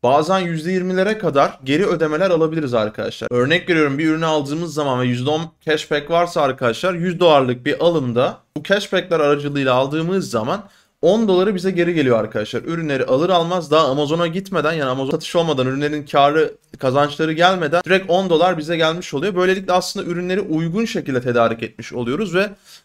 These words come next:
alırken kazanmış oluyoruz ki ticaretteki en büyük kurallardan biri hepimizin bildiği gibi alırken kazanmaktır. Bu yüzde iki, yüzde beş, yüzde onları küçük görmeyin arkadaşlar. Bu işi düzenli yapacaksanız ve, ve işleri ilerlettiğiniz zaman ortalama bir sermaye olduğu zaman günlük yüzde beş, yüzde onlar,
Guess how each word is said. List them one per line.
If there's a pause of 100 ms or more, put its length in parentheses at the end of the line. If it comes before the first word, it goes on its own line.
(140)
alırken
kazanmış
oluyoruz
ki
ticaretteki
en
büyük
kurallardan
biri
hepimizin
bildiği
gibi (440)
alırken
kazanmaktır. (400)
Bu
yüzde
iki,
yüzde
beş,
yüzde
onları
küçük
görmeyin
arkadaşlar.
Bu
işi
düzenli
yapacaksanız
ve, (120)
ve
işleri
ilerlettiğiniz
zaman
ortalama
bir
sermaye
olduğu
zaman
günlük
yüzde
beş,
yüzde
onlar,